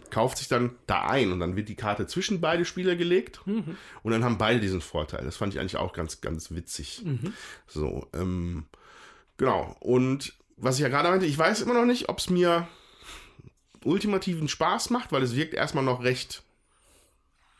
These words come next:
Speaker 1: noch nicht sonderlich variantenreich. Was ich aber auf jeden Fall hervorhaben möcht-, hervorheben möchte, ist,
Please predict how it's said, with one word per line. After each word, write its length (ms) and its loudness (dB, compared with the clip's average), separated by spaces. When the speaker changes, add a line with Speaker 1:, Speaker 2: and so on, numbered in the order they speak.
Speaker 1:
noch 240 0
nicht 160 2
sonderlich 340 2
variantenreich. 880 0
Was 200 0
ich 60 2
aber 100 2
auf 100 -4
jeden 160 2
Fall 180 2
hervorhaben 540 4
möcht-, 360 -4
hervorheben 840 2
möchte, 220 0
ist, 240 -2